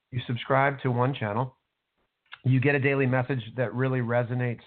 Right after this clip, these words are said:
with you, that you really are, are down with. You know, it, it's one of these authors, and you have your choice to switch back and forth between these different authors. So you read the slightly larger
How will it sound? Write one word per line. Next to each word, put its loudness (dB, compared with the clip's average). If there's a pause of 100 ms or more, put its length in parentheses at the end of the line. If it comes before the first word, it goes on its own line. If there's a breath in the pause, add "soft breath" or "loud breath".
(140)
with -2
you, -2
that -4
you -2
really 0
are, 0 (460)
are 0
down 4
with. 2 (140)
You -4
know, 0
it, -4
it's -6
one 4
of 2
these 0
authors, 2 (140)
and 0
you 0
have 0
your -4
choice -6 (100)
to -12 (120)
switch -4 (100)
back 2
and -10
forth -2
between -8
these -10
different -2
authors. 0 (500 loud breath)
So 2
you 4
read 4
the 0
slightly 0
larger 2